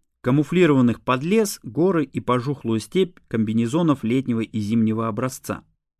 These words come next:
Тут же шились разгрузки, рюкзаки и парашюты,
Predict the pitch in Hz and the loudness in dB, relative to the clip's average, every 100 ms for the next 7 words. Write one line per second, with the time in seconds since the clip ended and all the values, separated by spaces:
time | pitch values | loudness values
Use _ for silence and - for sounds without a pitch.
0 | - 277 214 160 - 185 160 135 113 110 | 0 2 2 0 0 0 2 2 0 -2
1 | 131 226 208 - 135 131 117 110 104 127 | -2 -2 -2 -2 -4 -2 -2 -4 0 -2
2 | 127 180 - 135 127 131 - 135 101 92 | -2 -6 -4 -4 -2 -4 -2 -4 -4 -10